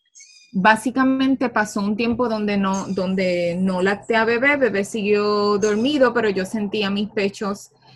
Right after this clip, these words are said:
bien llenos y ahí recuerdo que ese fue como que el inicio y lo que provocó el que yo desarrollara mastitis, así que eso le añadió otra capa de dificultad al proceso.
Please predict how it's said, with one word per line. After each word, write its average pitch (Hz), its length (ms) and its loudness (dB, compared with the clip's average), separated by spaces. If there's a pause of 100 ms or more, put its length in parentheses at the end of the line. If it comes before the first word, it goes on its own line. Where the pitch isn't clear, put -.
(220)
bien 208 340 2
llenos 247 480 2 (100)
y 220 120 2
ahí 196 560 0
recuerdo 214 460 -2
que 175 340 -6
ese 208 280 -4
fue 220 180 -6
como 220 260 -2
que 214 100 -6
el 190 240 0
inicio 208 720 0
y 202 80 0
lo 185 140 -4
que 185 120 -8
provocó 196 460 -4
el 233 140 -4
que 196 100 -4
yo 180 120 -2
desarrollara 190 640 -4
mastitis, 202 720 -4
así 190 220 -12
que 196 120 -8
eso 202 160 -8
le 196 100 -2
añadió 214 520 -4
otra 190 340 -4
capa 190 300 -4
de 185 160 -2
dificultad 190 800 -4
al 190 200 -4
proceso. 214 800 -4